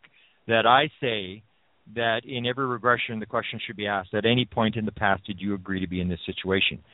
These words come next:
And I know a lot of regressionists don't want to ask the question 'cause they believe that is leading the witness. But I say it's not leading the witness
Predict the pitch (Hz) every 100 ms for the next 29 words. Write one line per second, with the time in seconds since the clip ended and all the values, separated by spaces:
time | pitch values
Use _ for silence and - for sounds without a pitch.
0 | - - - 107 110 117 117 113 135 131
1 | 117 123 131 - 113 - 123 123 117 110
2 | 131 120 117 98 - 104 101 98 110 107
3 | 110 107 101 101 98 98 98 98 95 98
4 | 127 104 82 - - - - _ 107 104
5 | 135 - 123 147 180 165 135 113 98 101
6 | 104